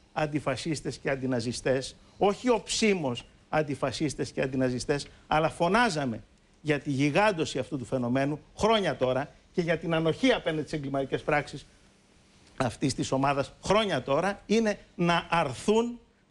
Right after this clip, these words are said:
τα αίτια που τις επέτρεψαν να πάει από το μηδέν κόμμα τρία στο επτά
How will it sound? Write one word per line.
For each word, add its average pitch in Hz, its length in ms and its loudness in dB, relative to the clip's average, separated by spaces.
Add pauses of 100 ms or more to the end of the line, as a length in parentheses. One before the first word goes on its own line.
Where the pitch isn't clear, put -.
τα 175 100 4
αίτια 226 400 2
που 214 100 -8
τις - 100 -10
επέτρεψαν 196 460 0
να 165 100 0
πάει 202 200 2
από 196 100 -2
το 180 100 0
μηδέν 165 320 0 (480)
κόμμα 165 340 2
τρία 175 480 2
στο - 240 0
επτά 214 560 2